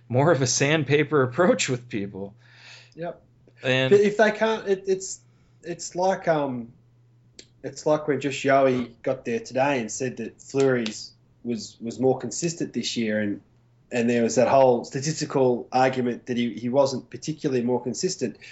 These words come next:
Speaker 2: That's the stuff that, as a mainstream media person now, you don't have that luxury to just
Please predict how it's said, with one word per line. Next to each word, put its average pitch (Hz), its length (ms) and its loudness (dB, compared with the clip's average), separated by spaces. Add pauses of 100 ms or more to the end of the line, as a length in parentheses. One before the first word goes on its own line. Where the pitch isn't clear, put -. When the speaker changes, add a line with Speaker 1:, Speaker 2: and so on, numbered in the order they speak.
(220)
Speaker 2:
That's 185 260 2
the - 100 -8
stuff 160 400 2
that, 131 240 -4 (440)
as 156 200 2
a 156 60 0
mainstream 185 540 2
media 165 320 -2
person 147 420 -4
now, 135 460 -4 (440)
you 156 280 -6
don't 170 300 4
have 165 240 -2
that 151 200 2
luxury 131 540 -4
to 127 160 -14
just - 640 -4